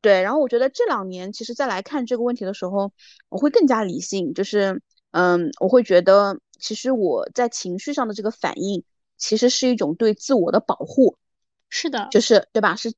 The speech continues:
Speaker 1: 对自我的保护，其实是不太敢去面对这个事情。嗯。
Speaker 2: 对。
Speaker 1: 嗯，所以我会觉得就是现在如果你再让我来看这个事情，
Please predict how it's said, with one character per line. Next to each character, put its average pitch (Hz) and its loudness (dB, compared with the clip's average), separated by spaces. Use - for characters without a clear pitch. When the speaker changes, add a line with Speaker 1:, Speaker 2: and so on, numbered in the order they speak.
Speaker 1:
对 254 0
自 - -8
我 220 4
的 214 0
保 - -4
护， 226 0
其 269 -4
实 311 -6
是 339 -2
不 - -12
太 381 0
敢 - 0
去 269 0
面 339 6
对 190 6
这 180 -4
个 180 0
事 - -6
情。 - -8
嗯。 190 0
Speaker 2:
对。 254 -6
Speaker 1:
嗯， 190 2
所 - -2
以 311 4
我 262 6
会 302 0
觉 254 4
得 285 4
就 320 -12
是 311 -6
现 427 -6
在 302 2
如 233 0
果 262 0
你 220 -6
再 254 -4
让 247 -2
我 202 -6
来 190 -4
看 262 -4
这 240 -6
个 247 -6
事 254 -8
情， 208 -6